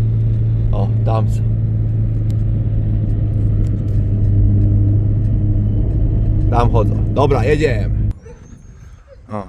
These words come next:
tutaj jeszcze nie usiadły. Dziewiąta trzydzieści pięć. Czekamy na gołąbki. Powinny iść z tamtego kierunku. Jak się pokażą, będę nagrywał, także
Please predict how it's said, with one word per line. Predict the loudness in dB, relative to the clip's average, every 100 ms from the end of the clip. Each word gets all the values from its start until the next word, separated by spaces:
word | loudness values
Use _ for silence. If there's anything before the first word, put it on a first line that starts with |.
| -14
tutaj | -12 -8
jeszcze | -8 -8 -6
nie | -6
usiadły. | -4 -4 -4 -6 -8 -16 -20 -20 -20 -20 -20 -20 -20 -20 -20 -20 -20 -16
Dziewiąta | -6 -2 -2 -4
trzydzieści | -6 -10 -10 -12
pięć. | -8 -8 -8 -14 -20 -20 -20 -20 -20 -20 -20
Czekamy | -6 -4 -2
na | -4
gołąbki. | -2 -2 -2 -10 -20 -20 -20 -20 -20 -20 -20 _ _ -20 -20 -20 -20 -14
Powinny | -10 -8 -8 -8
iść | -8
z |
tamtego | -8 -4 -4
kierunku. | -2 -2 -2 0 -2 -2 -14 -20 -20 -20 -20 -20 -20 -20 -20 -20 -4
Jak | -4
się | -4 -10
pokażą, | -10 -2 0 0 0 -2 -6 -20 -20 -20 -20 -20 _ -20 -20 -20 -20 _ _ -20 -20 -20 -20 -18 -18 -20 -20 -20 -20 -20 -20 -20 -20 -20 -20 -20 -20 -20 -20 -20 -20 -20 -20 -20 -20 -20 -6
będę | -2 0
nagrywał, | 0 0 -2 -4 -6
także | -6 -6 -4 -6